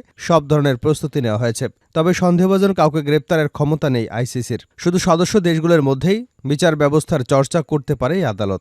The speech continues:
দুহাজার বাইশ সালের ফেব্রুয়ারি মাসে ইউক্রেনে অভিযান শুরু করে রাশিয়া। এরপর থেকে দু বছরের বেশি সময় ধরে দু দেশের মধ্যে যুদ্ধ চলছে। এর মধ্যে ইউক্রেনের শিশুদের অবৈধভাবে দেশটি থেকে সরিয়ে নেবার অভিযোগে দুহাজার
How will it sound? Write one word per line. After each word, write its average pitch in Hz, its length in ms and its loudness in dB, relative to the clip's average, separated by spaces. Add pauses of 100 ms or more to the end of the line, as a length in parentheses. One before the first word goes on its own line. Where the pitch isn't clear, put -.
(220)
দুহাজার 147 280 0
বাইশ 139 240 0
সালের 170 220 -2
ফেব্রুয়ারি 190 420 0
মাসে 113 260 -2 (280)
ইউক্রেনে 180 360 4
অভিযান 147 380 2
শুরু 170 240 0
করে 135 220 2
রাশিয়া। 117 360 0 (300)
এরপর 170 340 0
থেকে 208 260 -4
দু 160 160 -2
বছরের 160 400 0
বেশি 135 280 -4
সময় 165 300 0
ধরে 131 180 -2 (220)
দু 139 200 0
দেশের 180 300 0
মধ্যে 147 280 0
যুদ্ধ 135 340 -4
চলছে। 117 400 -4 (300)
এর 160 160 2
মধ্যে 175 340 0
ইউক্রেনের 160 440 -2
শিশুদের 185 360 -4 (280)
অবৈধভাবে 170 680 4
দেশটি 139 280 -4
থেকে 147 240 -6
সরিয়ে 170 280 -2
নেবার 143 260 0
অভিযোগে 127 440 -2 (300)
দুহাজার 180 360 2